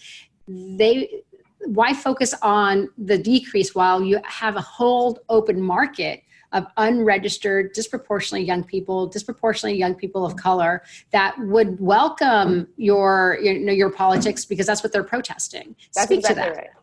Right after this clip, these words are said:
Speaker 2: Well, I think that what we've seen in the covid era, and
Speaker 1: Mm-hmm.
Speaker 2: you've seen so many young people, Gen Z, um, go
Speaker 1: Mm-hmm.
Speaker 2: into the streets. A lot of these movements and, and protests are being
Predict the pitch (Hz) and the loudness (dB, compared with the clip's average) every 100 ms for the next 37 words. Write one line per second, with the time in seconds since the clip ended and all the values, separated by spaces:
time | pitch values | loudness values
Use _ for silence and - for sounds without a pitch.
0 | _ _ - 330 - 311 466 480 466 - | _ _ 0 2 2 0 0 0 0 2
1 | 262 294 285 269 254 269 233 196 196 185 | 0 -2 -8 -6 -2 -2 -4 -4 -4 -4
2 | 196 202 - 165 180 220 247 220 190 180 | -4 -6 -4 -2 2 2 2 0 -4 -4
3 | 151 190 196 - 202 190 196 185 185 175 | -8 -8 -8 -6 -6 -4 -2 -2 0 0
4 | 160 170 196 190 185 180 180 _ 180 180 | 0 -2 -4 2 4 4 0 _ 2 2
5 | 180 160 165 175 180 185 - - 175 185 | 0 -2 0 2 2 0 -12 -8 -4 -2
6 | 175 202 214 - 202 175 170 185 196 165 | 2 4 4 2 -2 -6 -8 -8 -4 0
7 | 175 190 185 170 - 175 170 175 175 185 | 0 0 -4 -6 -8 -6 -4 -2 -2 -2
8 | 165 160 - 156 156 - 185 185 180 175 | -4 -4 -4 -6 -4 -2 0 0 -2 -2
9 | - 165 165 | 0 0 0